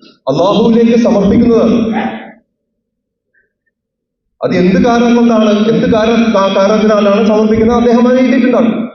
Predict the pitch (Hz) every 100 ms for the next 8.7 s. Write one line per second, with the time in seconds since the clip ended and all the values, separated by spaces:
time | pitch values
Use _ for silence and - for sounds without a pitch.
0 | - _ _ 185 180 185 190 269 262 247
1 | 214 185 - 180 - 113 - - - -
2 | - - - 151 160 - 135 - - 95
3 | - - - 151 147 - 175 - - -
4 | - - _ _ _ _ _ _ _ _
5 | _ _ _ 131 226 226 226 202 190 185
6 | 185 180 180 - 139 139 180 185 196 196
7 | 185 156 151 165 160 127 170 180 - 139
8 | 143 147 147 220 226 220 -